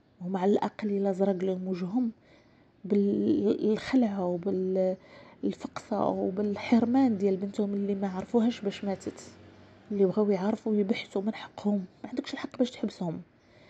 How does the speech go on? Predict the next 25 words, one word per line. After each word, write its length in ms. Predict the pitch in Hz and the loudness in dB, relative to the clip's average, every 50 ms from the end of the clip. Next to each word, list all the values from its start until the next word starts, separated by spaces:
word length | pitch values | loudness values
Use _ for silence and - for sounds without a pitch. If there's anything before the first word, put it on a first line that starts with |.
| - - - _ _ _ - | -20 -20 -20 _ _ _ -6
أما 200 | 202 202 208 220 | -6 -2 -2 -2
أنت 180 | 208 202 - 214 | -2 -2 -2 -2
إلا 200 | 196 190 196 190 | 0 2 2 2
زرق 300 | 180 190 190 190 180 190 | 2 2 0 2 0 0
لك 220 | 185 185 - - | -2 -2 -4 -6
وجهك 360 | 190 180 170 185 190 - - | -6 -4 -4 -6 -6 -6 -4
راه 140 | 180 180 170 | -4 -4 -2
باين 440 | 160 170 190 190 185 180 180 175 165 | 0 2 2 2 2 2 0 -2 -2
بأنك 380 | 165 - - 170 175 185 175 - - | -2 -2 -2 -4 -6 -8 -8 -8 -8
أنت 160 | 180 - - | -10 -6 -8
مخلوع 500 | 180 160 - - - 196 202 196 170 170 - - - _ _ _ _ _ _ _ _ _ _ - _ _ - | -8 -8 -8 -4 0 2 4 4 4 2 -2 -8 -20 _ _ _ _ _ _ _ _ _ _ -20 _ _ -14
وعارف 400 | 156 156 180 196 202 190 - 202 | -10 -6 -4 -4 -4 -4 -4 -6
اش 140 | 180 - 175 | -10 -8 -4
داير، 320 | 170 180 185 175 180 175 - - - - - - - - - - _ - - - - - - - - - - | -4 -2 -2 -2 -4 -4 -6 -12 -20 -20 -20 -20 -20 -20 -20 -20 _ -20 -20 -20 -20 -20 -20 -20 -20 -12 -4
لا 160 | - 202 208 202 | 0 2 2 2
أنت 220 | 190 196 - - | 2 -2 -4 -4
ولا 280 | 202 190 190 185 185 185 | -2 0 0 2 2 0
اللي 240 | 180 180 180 190 | 0 2 0 0
معاك 420 | 180 175 165 185 190 185 - - - | 0 0 0 0 0 0 -2 -4 -6
ولا 180 | 185 180 180 | -4 -2 -2
اللي 200 | 180 180 180 185 | 0 0 0 0
حداك 520 | 175 - - 180 180 196 196 196 190 - - | -2 -2 -4 -2 0 0 0 -2 -4 -4 -4
ولا 200 | 190 180 180 185 | -4 -4 -2 -2
اللي 220 | 180 180 180 180 | -2 0 0 2
جارك. 540 | 170 175 180 170 170 160 - - - - - | 2 2 2 0 0 -4 -10 -12 -14 -20 -20